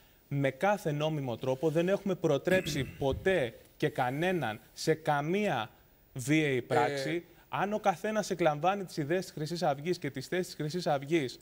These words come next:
Speaker 1: κάπως διαφορετικά, εμείς δεν έχουμε καμία
Speaker 2: Μπορώ να σας
Speaker 1: ευθύνη.
Speaker 2: ρωτήσω κάτι;
Speaker 1: Μάλιστα.
Speaker 2: Θέλω να σας ρωτήσω.
Speaker 1: Μάλιστα.
Speaker 2: Δεν είστε εγκληματική οργάνωση, αλλά βλέπουμε εδώ, και το έδειχναν τα κανάλια συνεχώς, οι συνάδελφοί μου, έστω και σε λούπες, τα ίδια πλάνα.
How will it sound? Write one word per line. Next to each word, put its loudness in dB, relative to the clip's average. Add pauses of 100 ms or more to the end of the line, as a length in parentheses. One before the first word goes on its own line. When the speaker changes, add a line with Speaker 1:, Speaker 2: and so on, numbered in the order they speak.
(280)
Speaker 1:
κάπως 2
διαφορετικά, 0 (260)
εμείς -2
δεν 0
έχουμε -2
καμία 2
Speaker 2:
Μπορώ 4
να 2
σας 0
Speaker 1:
ευθύνη. 2
Speaker 2:
ρωτήσω 0
κάτι; -2
Speaker 1:
Μάλιστα. -8
Speaker 2:
Θέλω 2
να 2
σας 2
ρωτήσω. -2 (180)
Speaker 1:
Μάλιστα. -10 (260)
Speaker 2:
Δεν 0
είστε 2
εγκληματική -2
οργάνωση, -2
αλλά 0
βλέπουμε 0
εδώ, 2
και -4
το -2
έδειχναν 0
τα -2
κανάλια -4
συνεχώς, -8
οι -6
συνάδελφοί -6
μου, -6
έστω -2
και -4
σε -2
λούπες, -2
τα -2
ίδια 0
πλάνα. -8